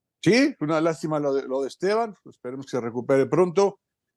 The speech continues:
pero también sabemos que hay, que hay jugadores que, que lo pueden suplir bien.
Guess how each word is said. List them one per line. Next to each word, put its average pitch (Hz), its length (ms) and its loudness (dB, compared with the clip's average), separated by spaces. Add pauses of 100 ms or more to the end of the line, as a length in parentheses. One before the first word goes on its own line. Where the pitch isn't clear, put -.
(480)
pero 117 280 2
también 127 260 -6
sabemos 135 340 -2
que - 80 -4
hay, 123 260 -2
que - 100 -10
hay 120 140 -4
jugadores 117 460 -2
que, 107 320 -2 (280)
que 113 120 -4
lo 107 120 -2
pueden 110 560 -2 (880)
suplir 139 460 -2
bien. 185 320 0